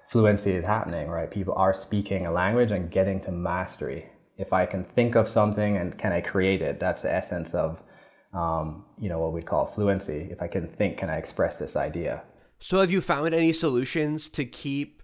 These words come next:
Speaker 2: children and more engaged for a long period of time with coding?
Speaker 1: Yeah, absolutely. I think,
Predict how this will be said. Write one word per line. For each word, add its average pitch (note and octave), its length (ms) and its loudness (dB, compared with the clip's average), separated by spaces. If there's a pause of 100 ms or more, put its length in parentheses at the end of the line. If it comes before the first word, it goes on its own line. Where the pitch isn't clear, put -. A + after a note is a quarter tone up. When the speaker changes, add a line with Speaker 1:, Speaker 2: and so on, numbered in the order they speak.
(320)
Speaker 2:
children C3+ 960 -2
and C3+ 160 4
more C3+ 300 6
engaged B2 720 -2
for C#3 120 0
a B2 40 4
long B2 220 0
period B2 200 -4
of A#2+ 80 -6
time A#2+ 320 -6
with A2+ 260 -6
coding? A#2 440 -4 (520)
Speaker 1:
Yeah, C#3+ 220 8
absolutely. B2 480 8
I F#2+ 80 8
think, A#2+ 300 2